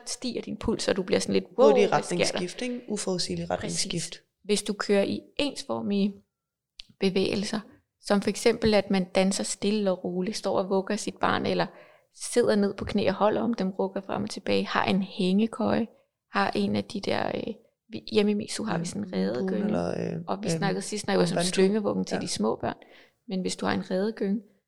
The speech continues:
Speaker 1: så kan det være, at du som voksen sætter rolig musik på, står og bruger ensformige bevægelser, så kan du igennem den vestibulære sans sænke de her ting, give noget rigtig rart ind. Så har vi jo snakket meget om det proprioceptive stimuli,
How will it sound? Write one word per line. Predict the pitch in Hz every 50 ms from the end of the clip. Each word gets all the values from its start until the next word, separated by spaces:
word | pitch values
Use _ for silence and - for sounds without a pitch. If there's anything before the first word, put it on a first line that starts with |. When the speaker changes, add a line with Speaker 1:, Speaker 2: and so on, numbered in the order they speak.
| _ -
Speaker 1:
så | - -
kan | 254 233
det | 208
være, | 196 196
at | 196
du | 202
som | 202 - 202 190
voksen | 190 190 190 - - - 220
sætter | - - 202 190 190
rolig | 196 - 233 247 254 247 226
musik | 202 196 196 - - 214 - -
på, | - 214 - -
står | - - - 214 -
og | - 214
bruger | - 220 202 233 226 190 185 - - _
ensformige | - 262 254 - - - - - - 202 196 196 196 190
bevægelser, | - 202 196 214 202 - - - 254 - - 254 240 _ _ _ _ _ _ _ _ _ _ _ - - _ -
så | - 233 220 - _ -
kan | - 214 202
du | - 202 190 - - _ _ _ _ _ _ _ _ _ -
igennem | 196 - 196 202 208
den | - - 185 185
vestibulære | 202 202 220 - - - - 247 226 220 220 220
sans | 220 - 233 233 233 -
sænke | - - - 220 214 214 214 - 226 -
de | 233
her | 208 214
ting, | - - - 240 226 - - _ _ _
give | - 220 214
noget | 208 208 202
rigtig | - 202 196 - - -
rart | - - - - -
ind. | 233 - - - - _ _ _ _ _ _ _ _ _ _
Så | - - 214
har | 208 196
vi | 190 196
jo | 180
snakket | - - 196 190 - 202
meget | 190 190 202 196 202 214
om | 214
det | 220 202
proprioceptive | - - - - - 214 202 - - 214 - - - -
stimuli, | 220 - - - 226 220 220 214 226 220